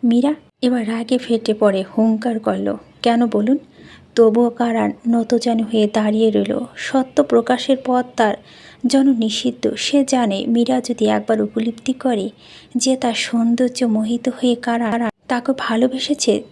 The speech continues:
তবে আজকের মীরা এই ক্রোধ বিধ্বংসী আগ্নেয়গিরির মতো হয়ে উঠবে। তারপর রইল কারানের ভালোবাসা, এ কথা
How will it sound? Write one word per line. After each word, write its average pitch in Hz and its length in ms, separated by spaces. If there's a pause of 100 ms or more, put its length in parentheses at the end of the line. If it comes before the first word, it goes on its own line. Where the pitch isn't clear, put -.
তবে 233 240
আজকের 247 640
মীরা 247 240 (120)
এই 233 160 (100)
ক্রোধ 226 300 (480)
বিধ্বংসী - 760 (100)
আগ্নেয়গিরির 233 640
মতো 214 380
হয়ে 214 160
উঠবে। 202 380 (300)
তারপর 214 380 (600)
রইল 254 460 (200)
কারানের 233 540
ভালোবাসা, 233 760 (160)
এ 262 140
কথা 277 400